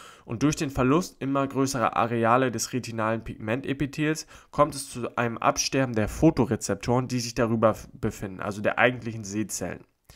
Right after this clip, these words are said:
Diese Prozesse verstärken sich gegenseitig, so, sodass es zu einem immer stärker werdenden Gewebsschwund in der Netzhaut und im retinalen Pigmentepithel kommt.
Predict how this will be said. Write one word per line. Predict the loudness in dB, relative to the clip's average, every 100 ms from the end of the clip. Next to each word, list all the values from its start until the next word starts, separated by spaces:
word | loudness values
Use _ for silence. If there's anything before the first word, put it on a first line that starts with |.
| -20 -20 -20 -20 -4
Diese | 2 2
Prozesse | 2 0 4 4 4 0
verstärken | -2 4 4 4
sich | -2 -4
gegenseitig, | 2 2 4 2 2 -2 -10 -16 -20
so, | -18 -10
sodass | -6 -6 -4 0 0
es | -2 -4
zu | -4
einem | -4
immer | -6 -6 -4
stärker | 0 0 2 0
werdenden | 2 2 0 -6
Gewebsschwund | -4 -4 -4 -6 -4 -4 -4
in | -6 0
der | 0
Netzhaut | 2 -2 0 0 -2 -6 -14
und | -8 -6
im | -6 -4
retinalen | -4 -4 -2 0 0 -2
Pigmentepithel | -6 -4 -4 -6 -6 -6 -2 -4
kommt. | -2 -2 -2 -4